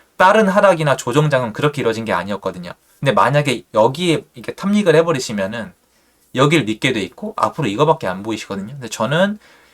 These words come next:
부동산을 공부하시는 분이라면 이런 것들은 좀 솔팅해서 보시는 게 좋지 않을까라는 생각이 듭니다. 귀찮으시더라도 일기 신호실 가서 실거래가를 다 눌러보세요. 이 말이, 그러니까 시장에 상승하고 있다는 게 아니라, 이 말이 정말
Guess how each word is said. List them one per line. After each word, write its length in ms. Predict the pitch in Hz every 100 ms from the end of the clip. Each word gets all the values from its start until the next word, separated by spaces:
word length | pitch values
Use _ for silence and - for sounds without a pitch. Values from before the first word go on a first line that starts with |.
| _
부동산을 440 | - 156 160 151 139
공부하시는 560 | - 151 143 147 139
분이라면 560 | 113 110 104 104 127 98
이런 300 | 107 127 151
것들은 360 | 143 - 127 117
좀 140 | 110
솔팅해서 520 | 127 185 - 160 151
보시는 420 | - 117 - 110 110
게 240 | 165 170
좋지 280 | 120 - 117
않을까라는 500 | 90 - 117 107 98
생각이 320 | 139 143 117
듭니다. 320 | 104 95 - - _ - _ -
귀찮으시더라도 720 | 156 202 202 190 170 165 170
일기 220 | 180 214 220
신호실 360 | 208 202 190
가서 320 | 180 - 147
실거래가를 480 | - 196 202 196 175
다 80 | 117
눌러보세요. 680 | 98 110 147 95 98 104 - _ _ _
이 240 | - 156 190
말이, 260 | 110 98
그러니까 240 | 123 - 104
시장에 420 | - 214 214 147
상승하고 520 | - 208 220 220 190
있다는 300 | 117 110 120
게 60 | 135
아니라, 400 | 95 92 135 - _ _ _
이 200 | 143 190
말이 320 | 170 143 160
정말 460 | 151 117 123 135